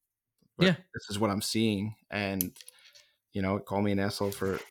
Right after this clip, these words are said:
Speaker 1: for saying it, but it's just what I'm seeing, and there's only freaking how many people that fly airbags anyway, so it's not like we're influencing the entire country here, you know?
Speaker 2: Yeah.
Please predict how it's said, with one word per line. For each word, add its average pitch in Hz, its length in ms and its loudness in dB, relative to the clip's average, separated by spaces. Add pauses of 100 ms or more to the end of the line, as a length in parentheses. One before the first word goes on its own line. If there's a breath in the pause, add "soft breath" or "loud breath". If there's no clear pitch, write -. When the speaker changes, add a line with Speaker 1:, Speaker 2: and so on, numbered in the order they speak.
Speaker 1:
for 95 80 -6
saying 98 300 -2
it, 87 160 -4
but 87 180 -2 (260)
it's 117 120 -6
just - 180 -4
what 98 100 -2
I'm 87 120 -4
seeing, 98 420 -4
and 95 240 -4
there's 98 140 -6
only 98 200 -4 (360)
freaking 98 420 -4
how 104 160 -6
many 104 140 -2
people 101 280 -4
that 98 220 0 (480 loud breath)
fly 107 180 2
airbags 98 400 2
anyway, 92 240 -2
so 90 140 -6
it's - 100 -8
not 92 120 -2
like 92 140 -6
we're 87 260 -2
influencing 101 640 -4
the 95 320 -4
entire 87 640 -6 (200)
country 101 300 -8
here, - 220 -12 (220)
you - 100 -8
know? 92 140 -6 (840)
Speaker 2:
Yeah. 135 220 4